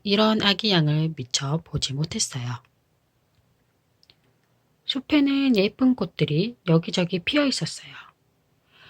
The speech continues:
아기 양은 많은 꽃들을 보며 감탄했지요. "이 꽃이 더 예쁜가? 아니야,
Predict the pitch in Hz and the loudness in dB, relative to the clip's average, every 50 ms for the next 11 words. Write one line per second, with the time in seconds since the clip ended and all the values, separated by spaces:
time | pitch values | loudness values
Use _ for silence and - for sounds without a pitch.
0 | - - _ - - 185 180 175 240 240 233 220 220 220 220 226 233 226 202 170 | -20 -20 _ -4 0 0 2 4 4 6 6 4 4 2 2 0 0 0 2 2
1 | 151 175 208 240 254 269 254 - - 180 - - - 175 - 160 170 202 226 - | 2 4 4 4 4 4 2 0 -4 -10 -6 -2 0 2 4 4 4 2 0 -4
2 | - - - 147 143 143 151 165 - - 196 196 - - 220 196 170 - - - | -6 -4 -4 -2 0 -2 -2 -2 -2 -4 -4 -2 -2 -2 -2 0 -2 -2 -4 -8
3 | - 131 127 175 220 220 _ _ _ _ _ _ _ _ _ _ _ _ _ _ | -14 -10 -8 -8 -8 -8 _ _ _ _ _ _ _ _ _ _ _ _ _ _
4 | _ _ _ _ _ 226 220 - - 320 302 - - 320 311 311 294 - 175 175 | _ _ _ _ _ -10 -6 0 2 2 2 4 4 4 4 4 4 2 2 4
5 | 170 165 165 - - 165 156 143 143 151 202 240 160 - _ _ _ _ _ _ | 4 4 2 2 0 0 0 0 -2 -4 -4 -4 -6 -8 _ _ _ _ _ _
6 | _ _ - 151 180 202 202 196 196 220 226 175 - | _ _ -6 -4 -4 -2 0 0 0 0 0 -2 -6